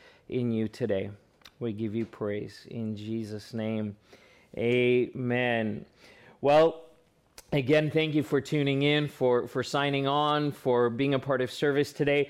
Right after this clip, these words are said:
I wanna let you know ab-, about a couple of things. Uh, first of all is this, uh, i-, if you are joining with us today, please take a minute to fill out a Connect card. Uh,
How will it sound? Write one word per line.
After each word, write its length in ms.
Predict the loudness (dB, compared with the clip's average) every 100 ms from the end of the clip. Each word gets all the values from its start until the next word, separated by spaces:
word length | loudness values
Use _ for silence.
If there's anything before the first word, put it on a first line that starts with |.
| -6 -4
I 20 |
wanna 140 | 0 4
let 140 | 4
you 100 | 2
know 200 | 4 4
ab-, 160 | 2 -2
about 260 | -2 2 0
a 60 |
couple 340 | 0 -2 2 2
of 140 | 2
things. 460 | 2 2 2 -2 -8 -20 -10
Uh, 180 | 0 0
first 400 | 2 2 2 2
of 120 | 2
all 220 | 4 4 2
is 120 | 2
this, 460 | 4 4 2 -4 -2
uh, 60 | 2
i-, 100 | 2
if 640 | 2 2 2 0 -2 0
you 160 | 2 4
are 120 | 2
joining 460 | 2 2 2 2 2
with 140 | 4
us 180 | 2 0
today, 240 | 0 0
please 300 | 0 -2 -2
take 220 | 0 0
a 20 | 2
minute 300 | 2 2 0
to 100 | -4
fill 180 | 0
out 140 | 2 0
a 20 |
Connect 380 | -2 -4 -4 -4
card. 340 | 0 0 -2 -8 -20 -20 -8
Uh, 320 | 0 4 4